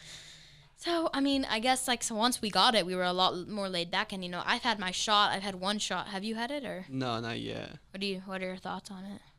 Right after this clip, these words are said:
Speaker 2: Um, well, first, uh, well, you know, during covid, I don't, I didn't get covid.
Speaker 1: But
Speaker 2: So
Speaker 1: were you, were you, were you scared? Were you not scared at all? Were you, like, a little bit?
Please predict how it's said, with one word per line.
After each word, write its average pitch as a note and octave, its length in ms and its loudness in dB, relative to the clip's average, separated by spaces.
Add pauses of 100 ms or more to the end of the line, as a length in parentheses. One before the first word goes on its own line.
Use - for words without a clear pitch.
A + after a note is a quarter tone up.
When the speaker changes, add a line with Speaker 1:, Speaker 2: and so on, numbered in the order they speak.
(140)
Speaker 2:
Um, G3+ 520 2 (1000)
well, F3+ 380 4 (200)
first, F#3 300 -2
uh, C#3+ 100 0
well, C3 400 6 (140)
you C#3+ 160 -4
know, C3+ 200 2
during D3 300 2
covid, D3 460 2
I C3+ 120 2
don't, C3 360 -2
I B2+ 100 -2
didn't B2+ 160 -2
get A#2+ 180 -4
covid. - 300 -10 (800)
Speaker 1:
But G3+ 100 -2
Speaker 2:
So D3 100 4
Speaker 1:
were C#3 60 6
you, C3+ 340 6
were G3+ 120 -2
you, F3+ 600 -2
were F#3 100 -6
you F3+ 180 -2
scared? D#4 580 8
Were G#3 100 -2
you F3+ 100 -4
not F#3 240 -4
scared F3 240 -4
at F3 80 -6
all? A3+ 260 4
Were G3+ 80 0
you, F#3 140 2
like, D#3+ 220 2
a F3 40 -4
little G3 220 -2
bit? G3 440 0